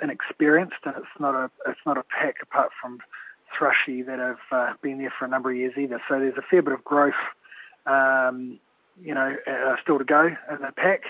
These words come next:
Um, there are some areas that I've identified that, you know, I'd like to work on, but again, it'll just be, uh, for me, it's all new, and, um,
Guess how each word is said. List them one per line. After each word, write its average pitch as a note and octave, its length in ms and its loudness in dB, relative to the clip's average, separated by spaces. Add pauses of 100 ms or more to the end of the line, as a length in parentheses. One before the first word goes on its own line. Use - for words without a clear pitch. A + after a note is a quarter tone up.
(200)
Um, C#3 560 2 (280)
there D3 160 2
are D3 160 2
some C#3+ 120 -6
areas D3+ 420 2
that C#3 120 -4
I've C3+ 120 -2
identified C#3 640 -4
that, B2+ 120 -6 (220)
you C#3+ 60 -14
know, C3 100 -2
I'd B2+ 100 -4
like C3 280 0
to B2 60 -6
work C3+ 260 -6
on, D3+ 200 -2
but C#3 220 -4
again, C#3 320 -6
it'll B2+ 180 -4
just - 300 -4
be, C3 260 -2 (600)
uh, B2 180 2 (120)
for B2 60 -4
me, F3 260 6
it's C3+ 120 2 (280)
all D3+ 160 2
new, E3+ 320 2
and, C#3+ 280 -4
um, C3+ 500 0